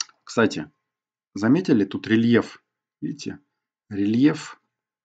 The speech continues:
белых прямоугольников. Нане-, нанесённая краской какая-то структура, она с-, на самом деле влияет на движение мяча, потому что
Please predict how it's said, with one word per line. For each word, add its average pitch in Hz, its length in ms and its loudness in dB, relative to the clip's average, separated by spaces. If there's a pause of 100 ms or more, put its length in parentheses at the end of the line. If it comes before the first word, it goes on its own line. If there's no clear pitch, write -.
(1400)
белых 113 380 -2
прямоугольников. 110 760 -2
Нане-, 117 260 4
нанесённая 127 680 6
краской 104 640 0 (160)
какая-то 101 420 -4
структура, 185 560 -4
она 110 220 -2
с-, - 60 -10
на 113 160 -2
самом 123 260 0
деле 110 200 0
влияет 113 480 0
на 101 80 -2
движение 107 540 0
мяча, 104 520 -2 (420)
потому 107 360 -2
что - 500 -2